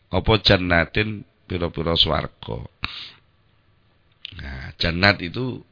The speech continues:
bagi orang-orang tertentu ada yang memberitahu bahwa jannat itu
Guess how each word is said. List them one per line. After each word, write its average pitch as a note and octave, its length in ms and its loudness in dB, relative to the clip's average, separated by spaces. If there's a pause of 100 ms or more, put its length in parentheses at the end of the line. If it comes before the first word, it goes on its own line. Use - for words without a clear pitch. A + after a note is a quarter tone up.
(640)
bagi - 240 -10
orang-orang E2 760 -2
tertentu F2+ 640 -4 (280)
ada F#2 240 6
yang A#2+ 200 6
memberitahu E2+ 600 4
bahwa D#2 400 2 (1000)
jannat G3 360 8
itu C3+ 400 0